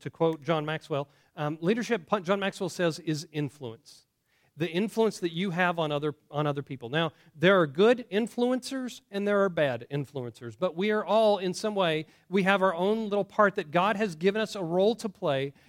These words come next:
as spiritual leaders. Now, fathers, you are a spiritual leader, the spiritual leader in your home, and you are, uh, companion with your wife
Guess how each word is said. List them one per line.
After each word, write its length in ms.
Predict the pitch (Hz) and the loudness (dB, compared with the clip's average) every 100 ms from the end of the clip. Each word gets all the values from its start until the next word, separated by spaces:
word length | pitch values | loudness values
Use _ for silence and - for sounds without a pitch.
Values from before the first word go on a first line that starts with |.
| - | -6
as 160 | 165 | -6
spiritual 500 | - - 185 175 180 | -4 0 0 0 -4
leaders. 380 | 160 151 120 - | -6 -8 -10 -4
Now, 220 | 180 170 _ _ | -4 -4 _ _
fathers, 560 | - 202 214 262 240 - _ | 2 4 4 0 -2 -8 _
you 380 | 170 233 240 185 | -2 0 2 2
are 200 | 160 175 | 2 2
a 80 | 165 | 2
spiritual 680 | 156 - 226 233 233 214 196 | -2 -4 -4 -2 -4 -4 -4
leader, 580 | 170 208 226 160 139 143 | -4 0 0 0 -2 -4
the 180 | 139 254 | 0 0
spiritual 540 | 254 - 202 170 - 165 | 0 -2 -2 -2 -4 -6
leader 260 | 165 143 | -4 -4
in 200 | 151 170 | -4 -4
your 180 | 185 180 | -4 -6
home, 380 | - 139 120 120 | -6 -8 -8 -6
and 160 | 165 185 | -4 -2
you 200 | 226 254 | 2 6
are, 240 | 208 196 - - - | 6 6 -2 -18 -8
uh, 240 | 165 165 | -4 -4
companion 960 | - 190 170 - 262 294 247 180 175 165 | -2 -2 -2 -4 0 0 0 -2 -2 2
with 240 | 220 - | 2 2
your 200 | 254 233 | -2 0
wife 440 | 190 175 160 160 | 2 0 0 -4